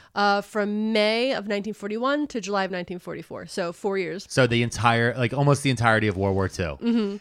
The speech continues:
Speaker 2: Everyone else is out there, and they're like, "Listen, we're just gonna throw your ass in jail because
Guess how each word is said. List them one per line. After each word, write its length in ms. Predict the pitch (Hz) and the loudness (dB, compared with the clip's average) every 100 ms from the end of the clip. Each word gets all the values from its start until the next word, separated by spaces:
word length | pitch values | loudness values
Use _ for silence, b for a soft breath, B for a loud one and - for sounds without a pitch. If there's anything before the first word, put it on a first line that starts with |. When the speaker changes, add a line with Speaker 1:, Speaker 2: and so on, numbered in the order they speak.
| - | -2
Speaker 2:
Everyone 260 | 156 151 175 | 2 6 6
else 220 | 160 156 | 6 4
is 100 | 127 | 4
out 220 | 135 131 | 6 6
there, 140 | 143 120 | 6 4
and 120 | 117 | 6
they're 80 | 123 | 6
like, 160 | 110 | 6
"Listen, 400 | 98 113 107 98 95 | 4 0 0 -2 0
we're 120 | 127 | 2
just 140 | 143 - | 2 2
gonna 120 | 196 | -2
throw 180 | - 123 | 0 0
your 160 | 107 | 0
ass 220 | 110 107 - | 2 0 -2
in 80 | |
jail 320 | 92 95 101 98 | -4 -2 0 -2
because 560 | 98 - 98 92 - | -4 -2 -2 -2 -6